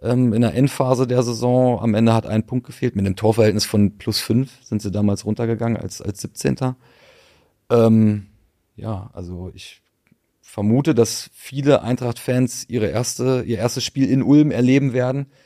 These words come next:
Vielleicht auch dann den ersten Sieg, es wären dann zwei Premieren. Schauen wir mal, aber die haben sich jetzt auch verbessert gezeigt. Also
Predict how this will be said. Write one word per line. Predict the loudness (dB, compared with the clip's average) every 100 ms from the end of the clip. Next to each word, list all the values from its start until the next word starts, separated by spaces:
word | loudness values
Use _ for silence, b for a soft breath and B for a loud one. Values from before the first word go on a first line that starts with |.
| b b
Vielleicht | _ 2 2 2
auch | -2
dann | 2
den | 2 2
ersten | -2 -6 -8
Sieg, | -8 -8
es | -6
wären | -4 0
dann | -2 -2
zwei | -4 -4
Premieren. | -4 -4 -2 0 0 -2 -6 _ _
Schauen | -8 0 2
wir |
mal, | 4 4 4
aber | 2
die | 2 0
haben | 0
sich | -2
jetzt | -4 -4
auch | -8
verbessert | -6 -6 -8 -12
gezeigt. | -10 -8 -8 -10
Also | -12 -12